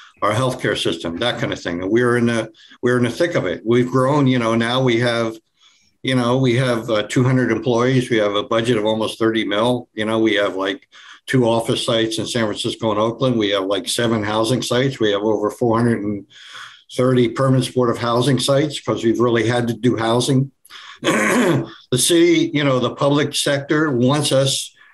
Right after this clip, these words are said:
has asked us to step in to help, you know. We, like, connect the V A system with the non-V A system because the V A is so, it's a really rich healthcare system. You know, it's a, it's a national healthcare system. Uh, it's available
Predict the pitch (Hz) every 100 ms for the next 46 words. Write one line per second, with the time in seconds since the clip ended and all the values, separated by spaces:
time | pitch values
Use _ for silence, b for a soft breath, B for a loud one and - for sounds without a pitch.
0 | b 123 117 131 139 135 139 131 - 127
1 | - 131 131 139 139 135 123 127 - _
2 | _ _ 117 113 147 170 - B B B
3 | B 117 123 120 113 120 - - 135 131
4 | 139 - 113 127 127 131 135 - 127 -
5 | 147 139 113 110 110 120 127 135 131 131
6 | 139 139 170 143 113 117 101 110 117 113
7 | 107 - 113 110 107 - B B B B
8 | B B 113 - 123 123 143 143 135 113
9 | 139 139 - - - - 131 139 - 135
10 | 131 - 139 - 185 175 131 117 127 135
11 | 113 104 104 B B B B B - 110
12 | - 123 123 131 - 120 123 127 135 117
13 | - 127 - 170 175 - 113 107 104 104
14 | - 101 113 123 127 120 127